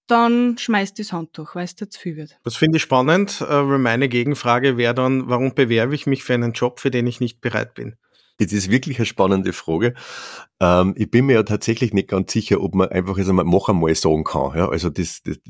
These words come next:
Speaker 3: das glaube ich ehrlich gesagt auch nicht. Ja, also das haben wir sicher viele Jahrzehnte so gemacht, weil im Vorfeld die Kerstin, wie so gefragt hat in der Vorbesprechung, quasi, „Wie hast denn du da früher da?“ Ja, ganz ehrlich, Kerstin, eigentlich manchmal ein bisschen gr-,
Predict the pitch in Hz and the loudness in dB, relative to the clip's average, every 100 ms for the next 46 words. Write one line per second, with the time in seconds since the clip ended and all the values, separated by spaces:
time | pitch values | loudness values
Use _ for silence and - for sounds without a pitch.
0 | 64 82 - _ - - 78 76 73 - | -12 -12 -12 _ -8 -4 -2 -2 -6 -8
1 | - - - - - - 92 95 95 90 | -12 -10 -6 -6 -6 -2 -2 0 -2 0
2 | 85 104 107 - - 113 - 92 - 110 | 2 2 2 2 2 0 -2 -12 0 4
3 | 107 87 85 - 110 - 98 92 92 87 | 6 6 4 4 2 2 -2 -2 2 0
4 | - 90 82 87 - 101 101 101 92 - | 2 2 4 2 0 0 2 2 0 -6
5 | - - - - - 82 - 92 87 90 | -12 -10 -6 -4 2 2 2 0 0 0
6 | 95 - - 95 - 90 87 87 87 90 | -2 -2 -2 -2 0 -2 0 0 2 0
7 | 95 98 - 98 95 - 85 85 95 80 | 0 -2 -2 -2 -2 -2 -4 -2 0 0
8 | 92 - 95 107 117 - 87 87 80 87 | -2 -2 0 2 2 2 2 2 2 0
9 | - - - - - - 85 92 92 92 | 0 -10 -16 -16 -18 -4 -2 2 2 4
10 | 87 95 - 82 - 92 82 87 95 82 | 4 2 2 0 2 0 0 0 0 0
11 | 90 - 95 98 92 - | 0 -2 -2 -2 -4 -6